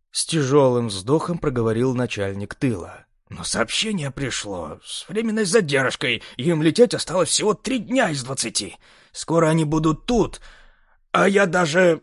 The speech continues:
чтоб всю эту систему черти драли, ни сном, ни духом. Я полетел. Нужно готовиться, нужно хоть узнать, по какой причине они решили сюда прилететь". Брис развернулся и тут же в прямом смысле слова побежал к себе в кабинет.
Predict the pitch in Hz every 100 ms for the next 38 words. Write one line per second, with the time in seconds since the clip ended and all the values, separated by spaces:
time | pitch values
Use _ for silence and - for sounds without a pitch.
0 | _ - - 175 - 196 180 165 170 -
1 | 196 175 - 190 160 165 156 143 143 120
2 | _ _ _ - 185 233 269 254 262 190
3 | 165 - - - - - - 117 180 170
4 | 165 - - - - - 147 208 220 196
5 | 180 214 143 - 127 214 202 196 226 214
6 | 202 139 208 220 208 180 233 170 214 -
7 | - 262 254 240 226 214 226 208 - 208
8 | 180 180 160 98 - - _ _ _ _
9 | _ _ 107 107 190 262 233 202 156 160
10 | 160 214 254 - 247 190 - 190 139 143
11 | - 143 143 131 127 117 - 101 - 98
12 | 151 185 190 - 120 113 92 110 120 123
13 | - 104 101 90 - 101 92 82 - _
14 | -